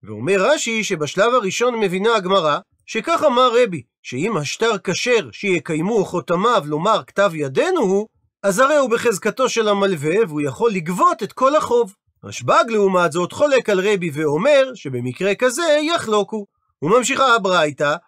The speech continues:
שאם השטר חוב נפל ליד דיין, בפשטות הדברים שהכוונה שהדיין מצא אותו, הדין שלא יוציאו את שטר החוב עולמית מאותו דיין. רבי יוסי חולק ואומר,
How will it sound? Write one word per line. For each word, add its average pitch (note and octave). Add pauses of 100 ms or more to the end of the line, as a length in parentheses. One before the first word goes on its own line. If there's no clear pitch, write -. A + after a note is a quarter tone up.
(160)
שאם F#3+
השטר A3
חוב F#3+
נפל G3
ליד G#3+
דיין, F3 (320)
בפשטות F#3
הדברים A3+ (120)
שהכוונה A3
שהדיין A3
מצא G3
אותו, E3 (280)
הדין B3+ (160)
שלא F3
יוציאו A3+
את D3+
שטר A3+
החוב F#3
עולמית A#3+
מאותו G#3+
דיין. G#3+ (260)
רבי A2
יוסי A3+
חולק G3
ואומר, F3